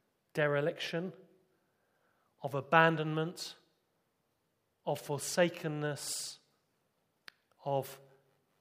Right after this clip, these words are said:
propitiation. What did it really mean for Christ to be forsaken? Have you ever wondered what, what that meant? I think we have to admit we, we do walk into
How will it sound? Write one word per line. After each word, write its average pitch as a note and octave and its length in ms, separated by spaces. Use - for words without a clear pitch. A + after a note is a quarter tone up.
propitiation. B2 1120
What F3+ 120
did E3 100
it D3+ 160
really D3 180
mean C#3+ 360
for - 120
Christ C#3 500
to C3 60
be C3 340
forsaken? C3 680
Have B2 100
you D#3+ 60
ever D#3+ 100
wondered D3+ 420
what, C#3+ 120
what D#3 100
that D3 240
meant? D3 500
I D3 60
think E3 160
we D3+ 80
have E3 160
to D3 100
admit C#3 360
we, C#3 340
we C#3 100
do E3 240
walk D3 320
into C3+ 420